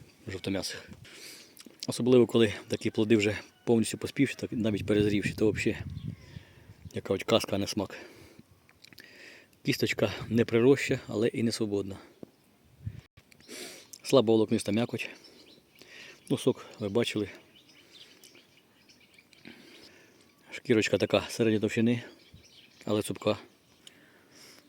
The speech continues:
Ну, шикарний взагалі він своєю вагою, я не можу надивитися на нього. Він, в нього трошки овальна форма плоду, бігтопа чисто кругла, в нього цього овальна. Не, нема такої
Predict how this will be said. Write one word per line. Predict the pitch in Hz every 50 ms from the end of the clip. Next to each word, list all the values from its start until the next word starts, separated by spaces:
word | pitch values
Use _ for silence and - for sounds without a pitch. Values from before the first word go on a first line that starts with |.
| -
Ну, | 139 139 127
шикарний | - 131 117 147 139 120 113 110
взагалі | 110 117 110 123 123 120 113
він | 113 107 101 98 - - - - - _ _ -
своєю | - - - 107 104 113
вагою, | 120 113 113 123 113
я | 107 101
не | 101 107
можу | 113 107 110
надивитися | 110 110 107 110 104 - - - 101
на | 101
нього. | 101 101
Він, | 110 113 107 - - - - - - - - - - - - - - -
в | 120
нього | 120 113 107 107
трошки | - 127 113 - - 120
овальна | 110 107 113 113 110 107
форма | 101 - - 110 104 110
плоду, | 104 - 127 135 117 104 98 87 - - - -
бігтопа | 107 104 107 - - 113 - 110
чисто | - - 110 - - 110
кругла, | - - 131 135 123 95 95 87 - - - - - -
в | -
нього | 107 104 110 107
цього | 107 - - 107 107 117 - -
овальна. | - 104 104 107 98 95 92 98 - - - - - - - - - - - - - - - - - - - - - - - - - - - - - - - - - -
Не, | 110 104 107 110 107 107 98 95 -
нема | - 117 117 113 101
такої | 95 - - - 104 101 98 92